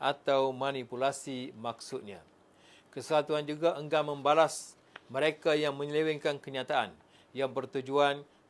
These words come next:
jahat terhadap hak rakyat dan bangsa Palestin dalam menentang penjajahan dan kezaliman. Kesatuan menegaskan bahawa ia menjalankan haknya yang sah dari sudut un-, agama, undang-undang dan ilmiah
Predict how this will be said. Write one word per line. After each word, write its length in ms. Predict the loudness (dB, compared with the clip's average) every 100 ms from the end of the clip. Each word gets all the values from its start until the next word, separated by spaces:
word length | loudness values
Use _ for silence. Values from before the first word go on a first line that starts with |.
| -6
jahat 340 | -2 0 0 -2
terhadap 340 | -4 0 0
hak 200 | 2 0 -2
rakyat 400 | -8 -4 -2 -2 -4
dan 160 | -10 -4
bangsa 320 | -4 -2 -6
Palestin 480 | -4 -6 -8 -10 -12 -16 -20 _ -8
dalam 320 | -4 -2 -4
menentang 480 | -8 -10 -8 -8 -8 -14
penjajahan 720 | -8 -6 -6 -8 -8 -10 -10
dan 160 | -12 -14
kezaliman. 540 | -16 -10 -10 -10 -14 -20 _ _ _ -20 -20 -12
Kesatuan 720 | -8 2 2 4 2 2 0 -12 _ _ -10
menegaskan 640 | -6 2 2 2 -2 0
bahawa 640 | -2 2 2 4 2 0 -6 _ _ -6
ia 240 | 0 0
menjalankan 560 | 0 -2 0 0 -4 0
haknya 400 | 2 2 0 -4
yang 160 | -4
sah 320 | -4 0 0 0
dari 240 | -4 -4 -4
sudut 320 | -6 -6 -8
un-, 160 | -12 -16 _ _ -10
agama, 480 | -2 -2 -4 -10 -14 _ _ -8
undang-undang 720 | -2 -2 -2 -2 2 2 0
dan 160 | -6
ilmiah 400 | -6 -10 -10 -12